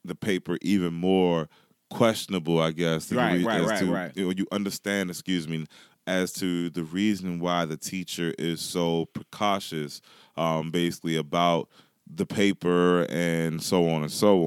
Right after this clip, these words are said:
Speaker 1: on.
Speaker 2: Right.
Speaker 1: Um,
Speaker 2: Her main thing is
Speaker 1: <clears throat>
Speaker 2: like,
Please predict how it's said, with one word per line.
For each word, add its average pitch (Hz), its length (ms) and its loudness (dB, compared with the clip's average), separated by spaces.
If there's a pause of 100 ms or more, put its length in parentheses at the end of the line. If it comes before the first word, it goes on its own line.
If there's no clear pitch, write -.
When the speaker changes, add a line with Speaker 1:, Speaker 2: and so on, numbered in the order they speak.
Speaker 1:
on. 67 60 -2
Speaker 2:
Right. 107 240 -4 (220)
Speaker 1:
Um, 80 480 2
Speaker 2:
Her 214 160 0
main 170 240 -4
thing 147 240 -6
is 123 280 -8
Speaker 1:
<clears throat> - 0 -
Speaker 2:
like, 120 380 -2